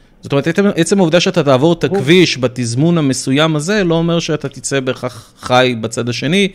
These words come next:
Speaker 1: כי אולי במקרה הזה, באותו נהג פתאום יאיץ ברמה הזויה ועם למבורגיני וידרוס אותך, לא, לא משנה מה. אה, ולכן,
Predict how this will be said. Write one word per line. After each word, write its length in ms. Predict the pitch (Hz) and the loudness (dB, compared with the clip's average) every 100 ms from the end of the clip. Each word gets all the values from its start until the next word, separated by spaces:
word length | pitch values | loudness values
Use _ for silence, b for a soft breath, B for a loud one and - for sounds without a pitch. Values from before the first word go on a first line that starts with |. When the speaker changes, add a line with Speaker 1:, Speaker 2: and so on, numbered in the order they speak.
| B B B | B B B
Speaker 1:
כי 60 | B | B
אולי 180 | 120 143 | 2 4
במקרה 420 | 139 135 131 135 135 | 4 2 2 4 4
הזה, 320 | 113 143 135 | 4 2 2
באותו 360 | 123 120 117 127 | 2 0 0 0
נהג 380 | 127 127 120 120 | 2 0 0 -6
פתאום 260 | 123 131 123 | -4 -2 0
יאיץ 360 | 123 135 - | 0 -2 -4
ברמה 400 | 120 113 117 127 | -4 -2 0 0
הזויה 460 | 113 113 120 156 147 | 0 0 2 4 4
ועם 200 | 123 117 | 2 0
למבורגיני 600 | 117 117 117 117 165 160 | 0 0 0 2 0 0
וידרוס 440 | 117 113 107 131 - | -2 -4 -4 -6 -8
אותך, 220 | - 101 104 120 | -14 -12 -8 -4
לא, 200 | 135 135 | -4 -4
לא 80 | |
משנה 300 | 143 147 123 | -6 -4 -4
מה. 140 | 110 101 - - b b b b b b b b | -4 -6 -10 -14 b b b b b b b b
אה, 40 | 110 113 110 110 110 107 107 107 - _ - | 0 2 2 2 0 -2 -2 -6 -10 _ -6
ולכן, 600 | 113 123 147 233 247 214 | 0 0 2 4 4 4